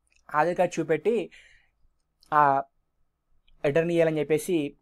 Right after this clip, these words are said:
ఆశించారు. And నెక్స్ట్, భారత బ్యాడ్మింటన్ సంఘం ఎవరిని మహిళా డబుల్స్‌కి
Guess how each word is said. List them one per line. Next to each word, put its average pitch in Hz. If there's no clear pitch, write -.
ఆశించారు. 156
And -
నెక్స్ట్, 156
భారత 165
బ్యాడ్మింటన్ 185
సంఘం 165
ఎవరిని 196
మహిళా 185
డబుల్స్‌కి 170